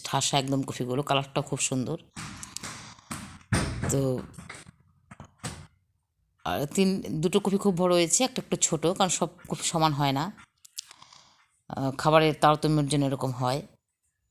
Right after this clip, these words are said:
তো, তো এটা ছিল একত্রিশে জানুয়ারি কালেকশন। তো অনেক সবজি পেয়েছি। এটা,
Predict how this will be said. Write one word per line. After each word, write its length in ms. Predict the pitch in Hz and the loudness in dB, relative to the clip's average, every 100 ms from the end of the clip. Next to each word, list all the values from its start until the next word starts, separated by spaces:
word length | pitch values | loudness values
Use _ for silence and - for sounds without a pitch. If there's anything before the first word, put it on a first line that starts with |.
| _ _ _ _ _ _ _ - - _ _ _ _ _ _ _ _ - | _ _ _ _ _ _ _ -20 -20 _ _ _ _ _ _ _ _ -6
তো, 140 | 123 123 117 117 120 _ _ _ _ _ _ - - - - - | -2 -2 -4 -8 -16 _ _ _ _ _ _ -12 -4 -2 0 2
তো 60 | 220 | 2
এটা 100 | 220 | 2
ছিল 120 | - 240 | 4 4
একত্রিশে 300 | 226 - - 220 | 4 2 2 6
জানুয়ারি 280 | 196 190 185 - | 6 6 4 4
কালেকশন। 420 | 156 156 - 208 311 - - _ - - - - - - - - - | 2 0 0 2 0 -4 -20 _ -20 -20 -18 -16 -16 -18 -20 -12 -6
তো 80 | 156 143 190 | -6 0 2
অনেক 140 | 202 - | 2 2
সবজি 240 | 180 151 - | 0 0 4
পেয়েছি। 360 | 165 156 - 294 320 - 320 _ _ _ _ _ - - - | 4 6 4 4 4 2 0 _ _ _ _ _ -12 -10 -8
এটা, 140 | - | -10